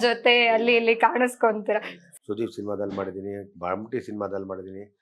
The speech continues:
Speaker 2: ಬೇರೆ ಸಿನಿಮಾದಲ್ಲಿ ಮಾಡಿದ್ದೀನಿ. ಯಾವ ಸಣ್ಣ ಪುಟ್ಟ ಪಾತ್ರ ಮಾಡಿದ್ದೀನಿ, ಈ ಸಿನಿಮಾದಲ್ಲಿ ಮಾಡ್ಲಿಲ್ಲ. ನಮ್ದೇ ಆದ ನೂರು ಕೆಲ್ಸ ಇರ್ತದೆ, ಒಬ್ಬ ನಿರ್ಮಾಪಕ ನೂರಾರು ಕೆಲ್ಸ ಇರೋದ್ರಿಂದ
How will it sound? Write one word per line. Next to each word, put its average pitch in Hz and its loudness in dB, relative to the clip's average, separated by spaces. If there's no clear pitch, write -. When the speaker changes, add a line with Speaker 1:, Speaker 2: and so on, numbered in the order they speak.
Speaker 2:
ಬೇರೆ 110 0
ಸಿನಿಮಾದಲ್ಲಿ 98 -4
ಮಾಡಿದ್ದೀನಿ. 85 -8
ಯಾವ 82 -20
ಸಣ್ಣ 98 -6
ಪುಟ್ಟ 110 -4
ಪಾತ್ರ 107 -4
ಮಾಡಿದ್ದೀನಿ, 101 -10
ಈ - -4
ಸಿನಿಮಾದಲ್ಲಿ 104 -6
ಮಾಡ್ಲಿಲ್ಲ. 82 -14
ನಮ್ದೇ 104 -8
ಆದ 147 -4
ನೂರು 139 -4
ಕೆಲ್ಸ 123 -6
ಇರ್ತದೆ, 101 -10
ಒಬ್ಬ 107 -8
ನಿರ್ಮಾಪಕ 123 -2
ನೂರಾರು 117 -2
ಕೆಲ್ಸ 101 -6
ಇರೋದ್ರಿಂದ 98 -8